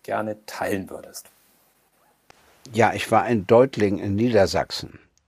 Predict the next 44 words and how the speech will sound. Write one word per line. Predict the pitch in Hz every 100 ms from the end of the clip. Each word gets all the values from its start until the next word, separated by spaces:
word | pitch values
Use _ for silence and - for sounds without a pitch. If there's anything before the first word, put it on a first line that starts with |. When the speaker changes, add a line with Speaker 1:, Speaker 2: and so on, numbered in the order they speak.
| _ -
Speaker 2:
Das | 101 87 -
sind | 123 85 -
viele | - 135 120
sehr | 95 113 104
schöne | - 104 87 87
Orte, | 127 147 120 -
auch | 101 95
mit | -
schönen | - 113 98 87
Gebäuden. | 78 101 110 131 156 156 _ - - -
Ich | -
schätze | - 127 - 95
die | 95
Gegend | 110 104 95 -
sehr | 107 147
und | 143
da | 113 90
wollte | 123 127
ich | 113 98
einen | 107 90
kurzen | - 139 - 123 113 110 _
Waldspaziergang | - 113 120 - 107 - - 92 90 -
machen. | 98 87 - - _ - - - - - -
Und | 104 113
da |
es | 104 -
geregnet | 104 82 147 160 143 123
hatte, | 120 113
gab | 117 117 117
es | -
eine | 113
Überschwemmung. | 95 107 - 110 120 160 160 - - - -
Das | 90 -
heißt, | 123 139 -
ich | 113 -
stand | - 123 175 -
<laughs> |
schon | - - 143 131 139
nach | 110 -
wenigen | 117 131 - 87 95
Metern | 131 135 110 95
vor | 117
der | 107 101
Frage, | - 101 110 135